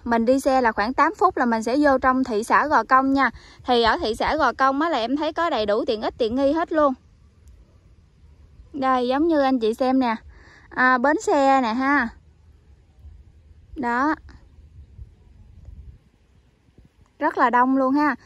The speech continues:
À, bến xe nè, rồi, à, quán ăn, quán cà phê đồ nè. Đó. Rồi em thấy là có siêu thị luôn,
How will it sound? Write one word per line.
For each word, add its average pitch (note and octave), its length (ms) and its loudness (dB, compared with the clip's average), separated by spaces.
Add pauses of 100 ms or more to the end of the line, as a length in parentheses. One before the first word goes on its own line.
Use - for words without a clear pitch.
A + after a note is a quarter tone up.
(240)
À, B3+ 240 0
bến C#4+ 220 2
xe C4+ 380 2
nè, A#3 220 -2 (120)
rồi, G#3+ 600 -2
à, G#3 200 -2 (720)
quán D#4 260 0
ăn, C#4+ 380 2
quán D4+ 160 2
cà A3+ 180 -2
phê C4 420 2
đồ A#3 160 -2
nè. A3 160 -4 (180)
Đó. A3 360 -2 (480)
Rồi A3+ 200 2
em B3 160 -2
thấy D#4 180 0
là D4 140 0
có C#4+ 180 0
siêu C#4+ 220 0
thị G#3+ 320 0
luôn, C4+ 260 2